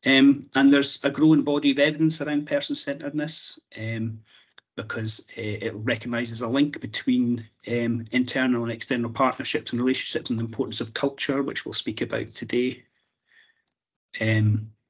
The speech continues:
the posi-, positive association between good culture and good outcomes, and a whole raft of, uh, different things like service performance, quality of care, user experience, staff experience. All these things are signs of, um, uh,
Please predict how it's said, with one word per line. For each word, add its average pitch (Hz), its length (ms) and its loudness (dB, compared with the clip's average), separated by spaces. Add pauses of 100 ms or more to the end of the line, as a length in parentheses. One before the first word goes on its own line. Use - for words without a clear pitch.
(640)
the 110 80 -2
posi-, 113 460 -2
positive - 340 -4
association 113 560 0
between 107 240 -4
good 127 240 0
culture - 480 -4
and 107 140 -2
good 123 240 2
outcomes, 156 640 2 (840)
and 110 100 -4
a 110 60 -4
whole 117 300 2
raft 113 380 -4
of, 107 240 -6 (440)
uh, 110 120 0
different 113 320 -2
things 110 260 -4
like 104 220 -8
service 110 360 0
performance, 110 560 -2
quality 110 300 -8
of 113 140 -10
care, 110 420 -2 (140)
user 117 240 -2
experience, 107 520 2
staff 107 300 0
experience. 107 680 -2 (800)
All 123 160 2
these 113 220 2
things 113 220 0
are 110 60 -4
signs 110 400 -2
of, 101 240 -6 (640)
um, 104 280 -4 (120)
uh, 104 160 -6